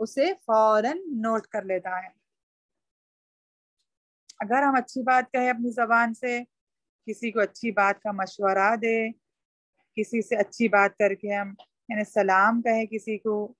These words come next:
जो नेकी वाले काम है अगर हम वो करें, तो नेक फरिश्ता जो यानी जो हमारे सीधे हाथ पर जो फरिश्ता है ना,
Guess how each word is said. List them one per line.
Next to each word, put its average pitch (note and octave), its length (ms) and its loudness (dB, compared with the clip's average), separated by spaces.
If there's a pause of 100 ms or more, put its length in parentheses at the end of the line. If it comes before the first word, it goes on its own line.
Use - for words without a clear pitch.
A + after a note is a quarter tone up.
(100)
जो A3 140 0
नेकी G#3 420 -2
वाले A3+ 260 2
काम A3 280 2
है G#3+ 60 -2
अगर G#3 220 -4
हम A3 120 -6
वो G#3+ 140 -8
करें, A#3 340 0 (600)
तो F4 260 -2 (280)
नेक A#3 360 0
फरिश्ता G3 520 -2
जो F#3 260 -4
यानी G3 340 -4 (1080)
जो G#3+ 160 -2
हमारे G#3+ 320 4
सीधे A3 380 2
हाथ G#3 240 2 (140)
पर A3 100 0
जो G#3+ 140 -6
फरिश्ता G#3+ 460 0
है A3+ 120 0
ना, D4+ 160 -2